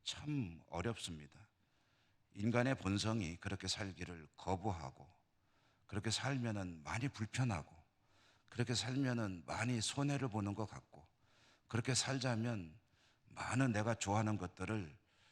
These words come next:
멀리 해야 될 것 같고, 저는 한번 전도를 하다가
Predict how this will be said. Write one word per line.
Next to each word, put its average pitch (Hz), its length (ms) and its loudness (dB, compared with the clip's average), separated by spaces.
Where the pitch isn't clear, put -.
멀리 110 340 2
해야 117 120 0
될 101 140 -2
것 - 180 -8
같고, 80 400 -10
저는 110 480 0
한번 113 340 2
전도를 107 460 2
하다가 85 560 -4